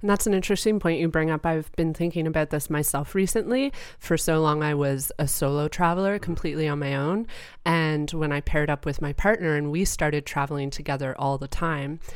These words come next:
Speaker 1: it was really interesting to experience the shift from being a solo woman to having, like, the proximal benefit of a white man.
Speaker 2: Mm-hmm.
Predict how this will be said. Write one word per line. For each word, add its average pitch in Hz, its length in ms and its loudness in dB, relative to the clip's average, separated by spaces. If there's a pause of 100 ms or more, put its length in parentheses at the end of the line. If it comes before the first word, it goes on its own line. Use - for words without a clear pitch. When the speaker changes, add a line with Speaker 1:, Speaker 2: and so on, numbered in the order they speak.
(120)
Speaker 1:
it 160 100 0
was 160 180 2
really 160 220 4
interesting 165 600 0
to 160 160 0
experience 156 760 0
the 156 120 0
shift - 460 0
from 151 320 -2
being 156 220 -2
a 151 80 -2
solo 170 520 2
woman 233 500 0 (360)
to 170 140 2
having, 156 380 2
like, 139 340 -4
the 147 100 -4
proximal 147 680 -2
benefit 143 560 -2
of 151 160 -4
a 147 80 0
white 143 340 -2
man. 143 520 -4
Speaker 2:
Mm-hmm. 403 100 -8